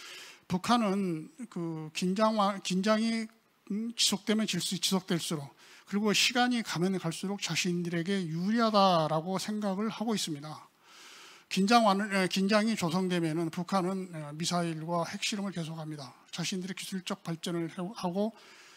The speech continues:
소위 말하는 핵무장, 어, 미사일 무장을 수준을 높이고 있습니다. 이것은 다음에 협상에 있어서 자기들의 수준을 높일 수 있다라고 생각하고 있습니다. 그렇기 때문에,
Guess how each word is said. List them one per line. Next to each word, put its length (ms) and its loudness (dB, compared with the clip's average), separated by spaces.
소위 300 0
말하는 340 0
핵무장, 720 -4
어, 100 0
미사일 400 -2
무장을 640 -4
수준을 460 -4
높이고 420 0
있습니다. 480 -2
이것은 520 4
다음에 640 4
협상에 420 2
있어서 520 -2
자기들의 460 0
수준을 340 0
높일 280 -2
수 220 -2
있다라고 380 0
생각하고 800 -2
있습니다. 600 -4
그렇기 240 4
때문에, 520 2